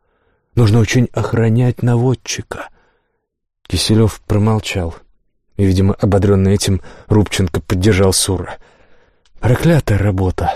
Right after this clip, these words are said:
Знаешь, сколько десантников на телескопе? Не берём своего наводчика». «Молчать!» — взорвался Киселёв.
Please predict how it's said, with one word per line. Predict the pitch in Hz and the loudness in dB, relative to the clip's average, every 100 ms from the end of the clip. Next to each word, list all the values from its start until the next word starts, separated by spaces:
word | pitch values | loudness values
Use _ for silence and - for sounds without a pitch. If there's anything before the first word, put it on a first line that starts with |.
| - | -2
Знаешь, | 98 143 151 | 0 2 0
сколько | - 98 | -2 -4
десантников | 98 101 - 85 - 101 - | -2 0 0 -2 -6 -6 -4
на | 101 | -4
телескопе? | 92 90 - 92 - - - _ _ _ _ _ - | -2 -2 -4 -6 -8 -14 -20 _ _ _ _ _ -2
Не | 113 | 2
берём | 107 127 139 123 | 2 2 2 0
своего | - 104 98 104 | 0 0 2 2
наводчика». | 98 92 90 - - - - - | 2 0 -2 -4 -10 -8 -8 -2
«Молчать!» — | 107 127 - 127 113 101 - | 2 2 2 2 2 2 -4
взорвался | - 98 98 92 - | -4 0 0 0 -4
Киселёв. | - 104 92 - | -4 -2 -2 -2